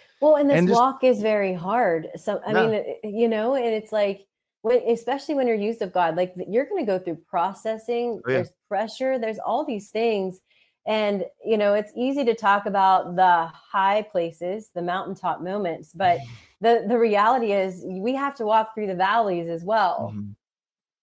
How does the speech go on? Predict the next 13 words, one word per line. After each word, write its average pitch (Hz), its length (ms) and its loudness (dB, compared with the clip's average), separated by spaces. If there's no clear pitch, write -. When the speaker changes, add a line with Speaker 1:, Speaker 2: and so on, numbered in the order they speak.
Speaker 1:
The 214 60 0
Speaker 2:
Yep. 220 80 -6
Speaker 1:
transformation 233 840 0
and 185 100 0
the 180 80 -2
stretching 208 440 -4
happens 185 420 -4
in 170 80 -6
the 170 80 -6
valley, 180 800 0
and 180 340 -4
it's 196 300 -4
hard. 196 440 0